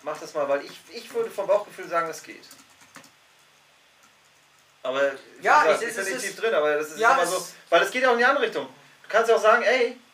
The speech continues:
Speaker 1: wir beide, du verkaufst mir jetzt was und wir einigen uns auf neunundneunzig eins.“
Speaker 2: Ja, genau, die Frage ist, wenn, wenn man das mit dem Tool macht,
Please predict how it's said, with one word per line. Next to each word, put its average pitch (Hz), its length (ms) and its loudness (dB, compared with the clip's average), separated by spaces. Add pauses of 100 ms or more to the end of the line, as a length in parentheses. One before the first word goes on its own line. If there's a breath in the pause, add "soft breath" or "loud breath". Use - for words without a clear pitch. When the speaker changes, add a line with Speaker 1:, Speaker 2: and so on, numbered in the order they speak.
Speaker 1:
wir 302 140 -6
beide, 277 380 4
du - 80 -8
verkaufst 285 340 -4
mir 190 80 -12
jetzt - 140 -10
was 277 280 0 (260 loud breath)
und 165 140 -16
wir 226 160 0
einigen 180 280 -4
uns 196 120 -12
auf - 140 -6
neunundneunzig 175 600 -6
eins.“ 143 300 -8 (100)
Speaker 2:
Ja, 196 180 2
genau, 214 240 0
die 190 80 -4
Frage 240 300 2
ist, 220 180 -10
wenn, 202 180 2
wenn 202 100 -2
man 202 100 0
das 196 140 -4
mit 190 140 -12
dem 190 340 -14
Tool 269 320 -10
macht, 202 300 0